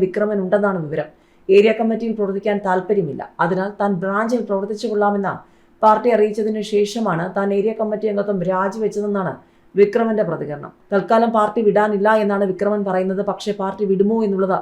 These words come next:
വ്യക്തമല്ലെന്നും ചർച്ചകളുണ്ട്. സംസ്ഥാന സർക്കാരിന് നേരെയും സി പി എമ്മിന് നേരെയും മുഖ്യമന്ത്രിക്ക് നേരെയും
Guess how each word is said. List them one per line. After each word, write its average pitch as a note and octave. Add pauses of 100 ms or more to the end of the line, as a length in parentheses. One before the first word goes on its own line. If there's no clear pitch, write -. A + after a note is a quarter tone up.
വ്യക്തമല്ലെന്നും F#3+
ചർച്ചകളുണ്ട്. D#3+ (460)
സംസ്ഥാന D4 (140)
സർക്കാരിന് C4+
നേരെയും A#3 (140)
സി A3 (120)
പി B3
എമ്മിന് B3
നേരെയും G#3 (320)
മുഖ്യമന്ത്രിക്ക് B3+
നേരെയും A3+